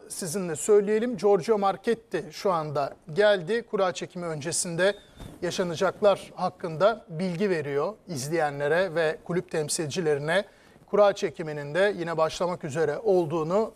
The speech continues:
belirtelim. Avrupa'da tek temsilciyle yola devam ediyoruz. Gönül isterdi ki daha fazla takımımız olsun ama tek temsilcimizin de final yolunun açık olduğuna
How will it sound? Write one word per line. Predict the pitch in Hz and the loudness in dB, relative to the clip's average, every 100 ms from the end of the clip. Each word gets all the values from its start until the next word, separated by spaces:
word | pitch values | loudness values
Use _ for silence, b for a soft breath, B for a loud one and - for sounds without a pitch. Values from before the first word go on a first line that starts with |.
| 208 | -2
belirtelim. | 160 202 202 202 190 202 233 - 214 | 4 6 4 4 0 0 -2 -4 2
Avrupa'da | 190 208 208 202 233 | 2 2 0 4 4
tek | 233 247 262 - | 4 0 -2 -2
temsilciyle | 226 220 - 226 170 226 220 170 b b b 170 | 0 0 0 -2 0 2 2 2 b b b 0
yola | 185 180 | 2 4
devam | 165 160 151 151 | 4 4 4 0
ediyoruz. | 143 156 190 - - | -2 -4 -4 -4 -2
Gönül | 170 190 | 0 0
isterdi | 190 - 202 180 | -2 2 2 0
ki | - 160 | -8 0
daha | 170 190 | 2 4
fazla | 190 156 180 | 2 0 -2
takımımız | - 165 170 175 180 185 | -4 -8 -6 -4 -2 -2
olsun | 147 - 233 240 b b - | -2 -2 -4 -4 b b -2
ama | 196 190 214 220 - | 2 4 4 2 2
tek | 214 214 | 2 2
temsilcimizin | 185 170 196 151 175 170 196 175 | -2 -2 -4 -4 -4 -2 -2 2
de | 175 214 b b _ | 2 2 b b _
final | 185 196 247 | 0 2 4
yolunun | 220 175 165 160 226 226 _ | 4 2 0 -4 -4 -6 _
açık | 160 - 226 | -6 -4 0
olduğuna | 202 156 160 160 190 214 | 0 0 -2 0 0 -2